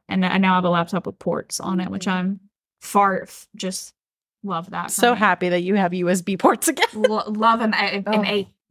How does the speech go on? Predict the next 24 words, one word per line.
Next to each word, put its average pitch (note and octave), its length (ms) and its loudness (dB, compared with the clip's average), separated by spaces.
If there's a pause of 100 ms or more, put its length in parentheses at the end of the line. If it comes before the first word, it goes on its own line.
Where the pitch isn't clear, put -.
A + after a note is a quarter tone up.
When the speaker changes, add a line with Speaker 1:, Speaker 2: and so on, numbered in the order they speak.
(100)
Speaker 1:
the G3+ 100 -4
sweet, - 380 -4
sweet G3+ 240 -2
H G3+ 260 -4
D F#3 140 -2
M F#3 100 -2
I F3 140 -2
port. F#3 380 -6 (220)
Speaker 3:
<laughs> - 460 2
Speaker 1:
Just A#3 140 -2
stroke G3+ 420 -2
it G3 160 -2
gently. G#3+ 400 4
Speaker 2:
<laughs> - 1800 -2
Amazing. F#3+ 800 2
I C4 60 2
think G4+ 220 0
my G4 120 6
biggest A#3 360 2
fear A3 200 4
is, G#3+ 100 4
like, F#3+ 140 4
compatibility. D3 840 -2 (440)
Like, F#3 220 4